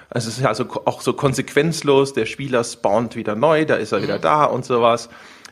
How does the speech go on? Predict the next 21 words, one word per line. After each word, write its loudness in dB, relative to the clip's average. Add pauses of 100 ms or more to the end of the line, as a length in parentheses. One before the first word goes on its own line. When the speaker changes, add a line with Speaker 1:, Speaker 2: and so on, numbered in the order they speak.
Speaker 1:
Das 0
ist -4
ja 2
wahrscheinlich -2
ein 0
zentrales 0
Thema, 0
dem -2
wir 2
uns -4
dann 2
auch -2
widmen, 0
wenn 2
wir 4
so -6
ein 0
bisschen -6
allgemeiner 0
darüber -2
sprechen. -4